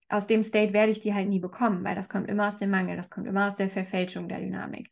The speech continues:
Und es kommt immer eigentlich aus der Nichtverfügbarkeit für die Bestätigung, die wir wollen, weil wir uns eigentlich unbewusst die Geschichte bestätigen wollen, ah, Papa, ähm, sieht mich eh nicht, Papa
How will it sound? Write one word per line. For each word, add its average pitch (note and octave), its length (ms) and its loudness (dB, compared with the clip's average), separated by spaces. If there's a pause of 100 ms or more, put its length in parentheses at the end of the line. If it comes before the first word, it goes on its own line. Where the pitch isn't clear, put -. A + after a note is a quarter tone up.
(300)
Und G3 160 2
es G3 140 2
kommt G3 220 2
immer G#3 280 2
eigentlich G3 400 4
aus F#3 120 -4
der F#3 100 -4
Nichtverfügbarkeit F#3+ 1000 0 (380)
für B3 260 4
die G#3+ 80 6
Bestätigung, F#3 580 -2
die E3 100 -2
wir F#3 160 -2
wollen, G#3 420 2
weil F#3+ 220 0
wir F#3 100 0
uns F#3 140 -2
eigentlich G3 600 2
unbewusst F3+ 460 -2
die G#3 60 -6
Geschichte F#3+ 400 -2
bestätigen F#3 480 -4
wollen, F3 200 -4
ah, F#3 180 -2
Papa, F#3 420 -4 (320)
ähm, F#3 220 0
sieht F3+ 220 -2
mich F#3 160 -8
eh E3+ 120 -4
nicht, - 180 -8
Papa F3 400 -2